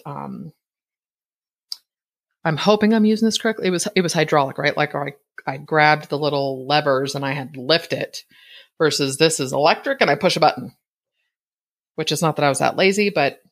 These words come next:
two twenty-seven inch monitors can be a little heavy. Anyways, I'm doing this because my energy is higher, right? So,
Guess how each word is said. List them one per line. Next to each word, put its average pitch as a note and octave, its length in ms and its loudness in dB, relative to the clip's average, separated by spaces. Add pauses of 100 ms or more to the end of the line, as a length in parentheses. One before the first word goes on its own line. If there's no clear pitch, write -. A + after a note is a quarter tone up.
(240)
two A3+ 140 -4
twenty-seven G3+ 520 -4
inch F#3 200 -6
monitors G3+ 400 -6
can G3+ 100 -8
be G#3 40 -8
a G#3+ 40 -10
little G3+ 140 -6
heavy. - 280 -10 (320)
Anyways, G#3+ 640 0 (1160)
I'm A3+ 220 6
doing C4 240 0
this E3 140 2
because F#3+ 200 0
my G#3 100 4
energy A3+ 420 2
is B2+ 100 -6
higher, C3+ 280 -4
right? E3 260 2 (560)
So, F#3 600 2